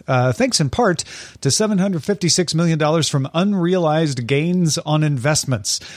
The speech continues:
It saw trips in the quarter up nineteen percent on the year to pass two billion for the first time,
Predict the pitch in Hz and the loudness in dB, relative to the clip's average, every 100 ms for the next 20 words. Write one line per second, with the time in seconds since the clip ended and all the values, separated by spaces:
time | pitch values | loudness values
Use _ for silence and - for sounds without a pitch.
0 | - - 107 135 - 165 170 - - - | -16 -8 -4 0 0 0 0 -2 -4 -2
1 | 302 262 - - - - 185 170 156 - | -2 -2 -2 0 0 0 0 2 0 -2
2 | 135 117 156 202 - 208 262 226 - - | -2 0 0 -2 -4 -2 -2 -2 -6 -8
3 | - 156 208 - 208 165 165 202 185 160 | -4 0 0 0 0 0 0 2 2 0
4 | 147 190 233 160 196 123 120 139 143 - | 0 0 2 0 -2 -2 0 0 0 -2
5 | 156 127 156 196 123 160 123 110 117 113 | -2 0 0 0 -2 -2 -4 -2 -2 -2
6 | 127 101 120 | -2 -2 -2